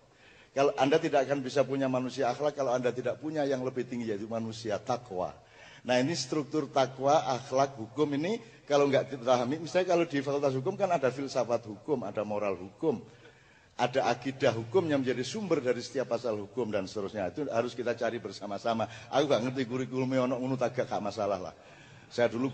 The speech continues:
kuliahnya ekonomi ya, saya sebagai calon konglomerat dulu kan. Jebul kere ya iki lah.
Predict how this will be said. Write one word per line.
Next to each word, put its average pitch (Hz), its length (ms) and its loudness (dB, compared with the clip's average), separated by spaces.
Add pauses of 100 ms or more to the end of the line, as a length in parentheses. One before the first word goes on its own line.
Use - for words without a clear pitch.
kuliahnya 123 320 4
ekonomi 117 560 0
ya, 98 80 2
saya 110 220 0
sebagai 98 420 -6
calon 98 320 0
konglomerat 95 640 0
dulu 98 320 -6
kan. 101 80 -4 (1900)
Jebul 107 400 -4
kere 104 380 2 (100)
ya 98 80 4
iki 90 160 -6
lah. 117 160 4